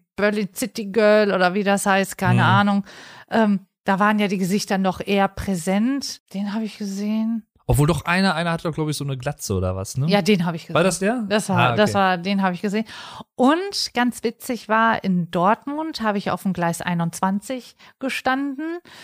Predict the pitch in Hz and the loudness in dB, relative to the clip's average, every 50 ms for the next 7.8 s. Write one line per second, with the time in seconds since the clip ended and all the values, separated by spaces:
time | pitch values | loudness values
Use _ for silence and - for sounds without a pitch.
0 | - - - _ _ _ - - 269 277 240 262 214 233 240 233 220 226 220 220 | -20 -20 -20 _ _ _ -8 -4 -4 -2 0 0 2 2 2 2 2 2 2 2
1 | 220 214 214 - - 196 254 285 302 277 277 247 233 247 254 262 262 262 262 254 | 2 0 0 0 0 0 0 0 -2 -2 -4 -2 0 2 2 4 4 2 2 0
2 | - - - - 190 202 214 208 - - 214 208 220 202 - - - - 226 240 | -2 -6 -6 -6 -4 -2 -2 0 2 0 0 0 -2 -4 -6 -10 -8 -4 0 2
3 | 254 269 285 262 - - 214 208 - 220 220 233 220 320 349 - _ _ - 302 | 2 2 2 0 0 -2 -4 -4 -2 -2 -2 0 0 0 -2 -4 _ _ -2 -2
4 | 285 285 294 254 247 262 208 220 196 180 175 - - 202 208 185 - 226 214 - | -2 -2 -2 0 0 0 2 4 4 4 2 2 0 -2 -4 -2 -2 -4 -4 -2
5 | - 254 302 330 339 330 311 302 294 254 262 254 247 220 185 175 - 190 - 185 | -2 -4 -2 0 0 0 0 0 0 0 2 4 4 4 2 0 -2 -2 -2 -2
6 | 196 190 185 - - - - 196 220 233 233 202 - 214 214 220 214 - - 202 | -2 -4 -4 -4 -6 -2 0 2 2 2 0 0 0 0 0 0 -2 -4 -4 -4
7 | 196 - 196 180 170 175 180 196 214 208 - - - - 165 | -4 -4 -6 -4 -2 0 0 0 0 -2 -4 -8 -10 -10 -12